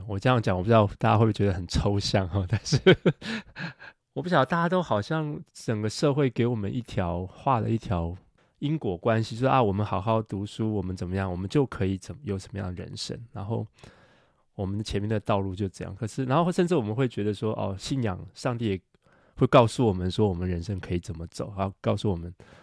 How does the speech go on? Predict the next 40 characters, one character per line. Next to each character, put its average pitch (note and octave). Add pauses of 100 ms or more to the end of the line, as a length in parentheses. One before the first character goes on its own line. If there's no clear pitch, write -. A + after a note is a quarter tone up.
(160)
哦， G2
我 F2
们 F#2
的 G2+
命 G#2+
定 F#2+
是 G2
什 -
么。 D#3+ (1500)
可 C3
是 F#3
我 F3+
自 E3
己 C#3
发 C3+
现， C3+
至 E3+
少 A2
在 B2
我 G2
人 F#2
生 G2+
的 F#2+ (440)
历 A#2+
程 F#2+
当 F#2+
中， G2
我 F#2+
觉 B2
得 C3
那 C#3+
个 B2+
信 B2
仰 F2+ (1400)
也 G#2
没 A2
有 E3+
给 A#2
我 G#2+
很 -